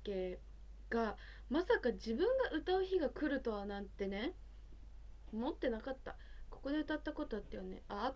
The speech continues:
たよ。カラオケで。ショールームで。そう、だからすごい好きなんです。かなり珍しい曲だよね。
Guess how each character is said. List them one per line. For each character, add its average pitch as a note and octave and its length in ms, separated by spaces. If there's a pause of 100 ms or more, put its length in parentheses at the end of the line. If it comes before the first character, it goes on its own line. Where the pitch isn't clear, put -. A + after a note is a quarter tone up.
た F#3+ 60
よ。 F#3 140 (180)
カ A3 140
ラ G#3 80
オ G#3 60
ケ G#3 160
で。 G3 160 (680)
シ - 120
ョ A3 60
ー G3+ 40
ル G#3 100
ー - 20
ム G3 100
で。 - 120 (480)
そ A3+ 100
う、 G#3 80
だ G3+ 60
か G3+ 140
ら G3+ 140 (100)
す G#3+ 80
ご B3+ 180
い A#3+ 60
好 A#3+ 60 (120)
き A3+ 120
な G#3 100
ん G3 120
で F#3+ 80
す。 - 240 (4000)
か C#4 80
な C#4 120
り A3+ 100
珍 G3+ 320
し - 140
い G#3+ 40
曲 G3+ 220
だ F#3+ 100
よ F#3 40
ね。 F#3 160